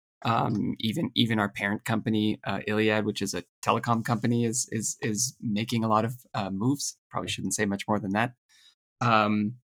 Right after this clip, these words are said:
and, uh, it, there's just been a lot of, uh,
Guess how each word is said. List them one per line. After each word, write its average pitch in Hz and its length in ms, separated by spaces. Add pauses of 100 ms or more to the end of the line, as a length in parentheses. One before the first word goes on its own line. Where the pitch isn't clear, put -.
(500)
and, 120 480
uh, 101 520 (680)
it, - 180
there's 123 200
just 127 180
been 135 140
a 123 100
lot 117 300
of, 113 180 (220)
uh, 95 400